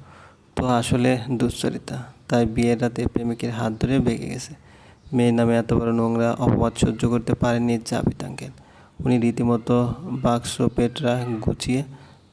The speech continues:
বাড়ি ছাড়ার সিদ্ধান্ত নিয়ে ফেললেন। এদিকে স্বপ্না খালা লাভলি আন্টির পায়ে ধরে কান্নাকাটি করছে। লাভলি আন্টিও স্বামীকে বোঝানোর ব্যর্থ চেষ্টা চালাচ্ছেন, কিন্তু কিছুতে লাভ হচ্ছে না। পরিস্থিতি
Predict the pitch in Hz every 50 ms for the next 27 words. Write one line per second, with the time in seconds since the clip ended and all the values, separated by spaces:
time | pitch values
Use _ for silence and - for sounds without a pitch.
0 | - - 117 113 120 123 120 120 117 120 117 - 123 120 120 120 120 - 120 113
1 | 123 123 123 120 120 - 123 120 120 117 113 - - 123 123 - - 127 - -
2 | _ - _ _ _ _ _ _ _ _ _ _ _ _ _ - 139 131 123 127
3 | 117 127 127 123 120 - - 127 120 - - 127 120 123 123 120 117 117 117 123
4 | 120 117 120 117 117 113 113 117 117 117 113 117 117 113 - - 117 117 117 117
5 | 110 123 120 117 120 120 120 127 120 120 117 127 - 131 - 135 - - - 151
6 | 135 - - - _ _ _ _ _ _ _ _ _ _ _ _ _ _ _ -
7 | 143 123 120 117 123 - 123 120 113 - - 123 113 - - 120 117 117 117 113
8 | - 127 120 120 117 123 120 120 117 117 113 113 120 117 117 - - 120 117 117
9 | 117 127 131 - - - - 123 117 - - - 135 135 143 135 - - - -
10 | - - - - 139 - - - - - - - - - - 143 117 113 - 120
11 | - - 131 123 - 127 - 131 120 120 120 - - - - - - 135 131 131
12 | 131 131 - - - 123 127 123 123 - 123 - 127 127 123